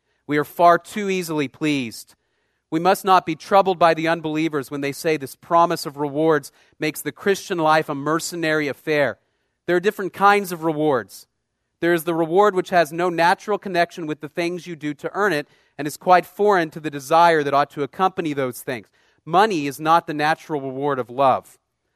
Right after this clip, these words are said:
That's why we call a man a mercenary if he marries a woman for the sake of her money.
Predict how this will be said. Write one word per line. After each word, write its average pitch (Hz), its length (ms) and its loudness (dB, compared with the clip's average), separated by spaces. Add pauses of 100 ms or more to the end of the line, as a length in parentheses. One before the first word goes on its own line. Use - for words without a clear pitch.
(140)
That's 165 180 -2
why 180 140 4
we 160 100 0
call 170 260 4
a 160 60 0
man 151 240 -2
a 139 40 -6
mercenary 139 640 -4
if 123 120 -8
he 135 80 -10
marries 143 320 -4
a 143 40 -10
woman 135 300 -6 (240)
for - 80 -12
the 131 60 -8
sake 139 260 -4
of 139 120 -10
her 143 100 -8
money. 131 400 -4